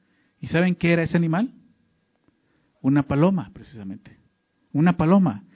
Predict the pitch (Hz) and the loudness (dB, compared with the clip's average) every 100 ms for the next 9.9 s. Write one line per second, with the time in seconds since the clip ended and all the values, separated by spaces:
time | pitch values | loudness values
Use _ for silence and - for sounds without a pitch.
0 | - _ - 175 196 233 247 202 - 156 | -20 _ 2 4 8 6 8 4 4 2
1 | 196 214 175 - 185 185 190 196 185 156 | 4 4 4 4 2 4 4 4 4 2
2 | 156 226 208 139 - - 151 - 208 226 | 4 4 4 0 -14 -10 -2 4 6 6
3 | - - - _ 190 175 170 156 190 202 | 0 -20 -20 _ 4 4 4 2 2 2
4 | 170 - 180 - 160 - 143 202 226 196 | 0 2 0 2 0 2 4 6 8 8
5 | 165 170 151 - 202 - 170 185 190 156 | 6 4 -2 -2 -2 0 0 2 4 4
6 | 165 160 175 - - - 143 147 208 208 | 2 2 0 -4 -2 2 4 6 6 6
7 | - 160 175 180 - 156 143 139 180 208 | 4 6 6 4 0 -4 0 2 4 6
8 | 208 170 120 180 180 151 143 165 165 139 | 4 2 0 -2 0 2 2 2 0 -2
9 | 135 170 180 160 160 170 156 147 | -2 0 0 -2 2 6 6 4